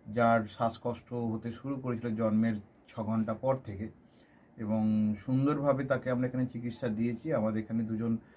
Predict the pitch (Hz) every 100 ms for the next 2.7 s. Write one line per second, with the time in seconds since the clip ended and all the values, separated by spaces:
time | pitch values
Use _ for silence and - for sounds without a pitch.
0 | - - - - 95 101 101 101 - 120
1 | 110 - - 123 139 151 147 131 131 127
2 | 117 123 110 110 107 104